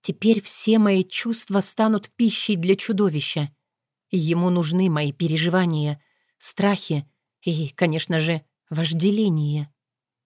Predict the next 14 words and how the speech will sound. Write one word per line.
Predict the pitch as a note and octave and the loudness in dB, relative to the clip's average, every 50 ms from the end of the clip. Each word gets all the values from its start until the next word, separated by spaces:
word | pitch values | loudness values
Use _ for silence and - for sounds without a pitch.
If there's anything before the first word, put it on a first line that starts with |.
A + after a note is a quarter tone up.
| _ _ _ _ _ _ _ _ - | _ _ _ _ _ _ _ _ -2
Минуты | E3+ F3 F3 F3 F#3+ A#3 C4 - C4 | 0 0 2 2 2 2 0 0 -4
текли | A3+ - - - - - E3+ F3 | -6 -4 -6 -6 -4 -2 -2 0
медленно, | F3 E3+ E3+ F3 F3+ D#3+ D#3 C#3+ D3+ C#3+ C#3+ C#3 C#3+ _ _ _ _ _ _ - | 0 2 2 0 0 0 0 -2 0 0 -2 -4 -6 _ _ _ _ _ _ -2
и | G3+ | 0
больше | F3+ G3+ A#3+ A3+ - A#3+ | 2 4 2 2 2 -2
всего | G3+ - - A#3 G#3+ A#3+ | -2 0 0 2 4 4
мне | B3 A#3+ A3+ A3 | 4 4 4 2
хотелось, | - - A3 A#3 C4 C4 A#3+ A3 - | 2 0 -2 0 2 2 2 0 -2
чтобы | - - - G#3 F#3+ A3+ | -4 -2 0 2 4 4
эта | A3+ A3+ A3 | 4 4 0
пытка | G3+ - B3 A3+ - - - G3+ | -2 0 -2 -4 -2 0 0 2
неизвестностью | G3+ G#3 G#3 G#3 F#3+ F#3+ A#3+ A#3 - A3+ G#3+ G3 - - - G#3+ G3 | 4 4 2 2 0 0 -2 -2 0 -2 -2 -2 -2 -4 -4 -2 -2
скорее | - - G3+ G3+ G#3+ A3 G#3+ G3+ | -2 0 0 2 2 2 2 2
закончилась. | G#3+ A3+ A3+ - B3 A3 F#3+ - - - D#3+ D3 C#3+ - - | 2 0 0 2 2 2 2 0 -2 -4 -4 -4 -4 -6 -8